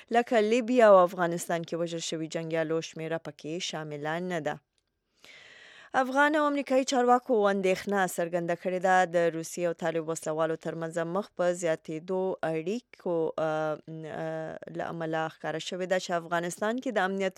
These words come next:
وضعې ته دا نور هم زیان رسولی شي. که څه هم روسیه د افغان طالبانو سره د مرستې کولو ریپورټونه ردوي، خو امریکایي او افغان چارواکي وایي وروستیو کې ماسکو او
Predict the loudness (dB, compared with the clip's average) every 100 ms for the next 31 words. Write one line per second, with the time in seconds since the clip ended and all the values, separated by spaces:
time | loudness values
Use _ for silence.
0 | -4 0 0 0 0 -2 -2 -8 -20 -20
1 | -14 -6 -6 -4 -8 -8 -8 -6 -6 -4
2 | -4 -4 -4 -6 -8 -10 -8 -6 -4 -4
3 | -4 -6 -12 -10 -8 -6 -4 -2 -2 0
4 | -2 0 4 6 6 4 2 0 -2 0
5 | 0 2 0 4 2 2 2 2 2 0
6 | -4 -6 -4 -2 -2 0 0 0 -2 -4
7 | -8 -6 -6 -2 -2 -2 -2 -2 0 -2
8 | -8 -16 -20 _ 2 2 2 0 -2 2
9 | 2 6 6 6 4 0 0 0 2 4
10 | 2 2 2 2 -2 -2 0 0 -2 -6
11 | -4 -6 -4 -4 -4